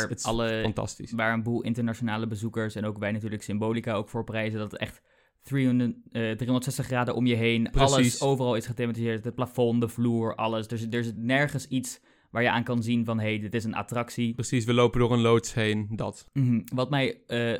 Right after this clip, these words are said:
Speaker 2: ook opviel... we hebben ter voorbereiding van deze aflevering... ook een paar aantekeningetje-, aantekeningetjes gemaakt. En ik heb natuurlijk ook dan weer eventjes... zo'n full experience video gekeken... om mijn
Speaker 1: Ja.
Speaker 2: geheugen te, te refreshen. Eh, wat me opviel is dat alle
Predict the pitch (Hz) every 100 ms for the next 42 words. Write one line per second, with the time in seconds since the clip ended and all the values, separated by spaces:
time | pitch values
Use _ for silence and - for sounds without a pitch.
0 | - 131 131 160 165 117 107 131 139 _
1 | _ 117 113 113 90 - 117 110 117 110
2 | 113 113 107 101 104 110 107 104 104 98
3 | 104 101 101 - 120 113 104 104 - 95
4 | - 107 104 110 104 104 104 107 - 107
5 | 98 - 101 101 - 98 101 98 95 104
6 | 98 95 - _ _ _ 107 110 117 113
7 | 107 113 - - _ _ - 113 113 127
8 | 104 - 143 117 113 107 120 107 104 113
9 | 110 - - 113 107 143 - - - 113
10 | 127 113 120 113 104 95 95 _ _ _
11 | _ - 107 101 98 110 - 104 113 120
12 | 170 - _ _ - 113 113 131 139 175
13 | 196 190 151 131 - 131 123 117 98